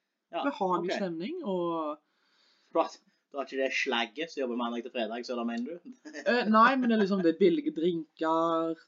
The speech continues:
Speaker 2: det er, ja, det er litt
Speaker 1: Ja, det er
Speaker 2: sånn
Speaker 1: økonomisk forsvarlig, rett og slett, å bli driting på en torsdag.
Speaker 2: Eh, ja, jeg har ikke trengt å bli dritings da, men det er liksom
Speaker 1: Men det er jo det du har
Speaker 2: Du,
Speaker 1: gjort.
Speaker 2: jeg har vært ut,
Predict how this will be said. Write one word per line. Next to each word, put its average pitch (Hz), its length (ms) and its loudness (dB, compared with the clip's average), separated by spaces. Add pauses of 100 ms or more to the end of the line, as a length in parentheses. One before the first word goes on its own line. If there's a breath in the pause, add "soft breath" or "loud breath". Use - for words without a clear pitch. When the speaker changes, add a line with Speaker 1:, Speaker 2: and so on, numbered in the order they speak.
Speaker 2:
det - 120 -10 (280)
er, - 540 -14 (340)
ja, 165 140 -14 (260)
det 214 80 -16
er 214 80 -16
litt 214 160 -10
Speaker 1:
Ja, 226 160 -14
det 202 100 -6
er 196 40 -8
Speaker 2:
sånn 196 160 -8
Speaker 1:
økonomisk 143 580 -2
forsvarlig, 110 400 -8
rett 208 140 -12
og - 20 -20
slett, 156 200 -14
å - 80 -12
bli 104 80 -12
driting 107 320 -10
på 208 80 -20
en 202 60 -20
torsdag. 190 360 -20 (380)
Speaker 2:
Eh, 160 180 -12 (180)
ja, 156 80 -14
jeg 196 160 -20
har 294 80 -4
ikke - 140 -16
trengt - 160 -20
å - 20 -8
bli 226 160 -6
dritings - 520 -10
da, 311 120 -4
men 170 160 -4
det 170 80 2
er 160 80 0
liksom 165 240 -4
Speaker 1:
Men - 240 -6
det 151 60 6
er 151 80 6
jo 147 80 4
det 143 100 4
du 120 80 0
har 110 80 6
Speaker 2:
Du, - 80 4
Speaker 1:
gjort. - 220 -12 (160)
Speaker 2:
jeg 208 140 6
har 214 120 8
vært 175 320 8
ut, - 160 -4